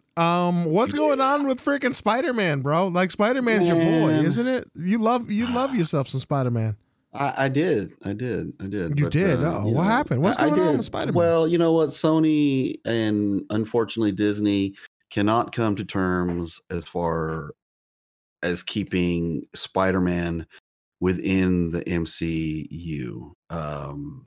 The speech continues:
Speaker 2: so unfortunately, because of situations, because the negotiations w-, didn't, didn't go very well, um, that means Spider-Man's out. Spider-Man is, um,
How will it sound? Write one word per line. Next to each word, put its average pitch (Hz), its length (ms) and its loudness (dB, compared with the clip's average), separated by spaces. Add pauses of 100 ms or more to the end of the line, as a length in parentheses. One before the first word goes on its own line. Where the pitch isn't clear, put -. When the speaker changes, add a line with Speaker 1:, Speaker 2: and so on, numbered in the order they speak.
(160)
Speaker 2:
so 95 420 2
unfortunately, 107 680 0
because 92 280 -4
of 92 100 -6
situations, 87 880 -6 (400)
because 117 140 0
the 113 60 2
negotiations 110 580 0
w-, 104 240 -4
didn't, 101 300 0 (340)
didn't 101 220 0
go 101 440 0
very 82 220 -2
well, 82 400 -4 (640)
um, 92 800 2
that 85 140 -2
means 117 180 0
Spider-Man's 143 480 2
out. - 300 -2 (500)
Spider-Man 120 540 0
is, 98 760 -2
um, 87 640 -6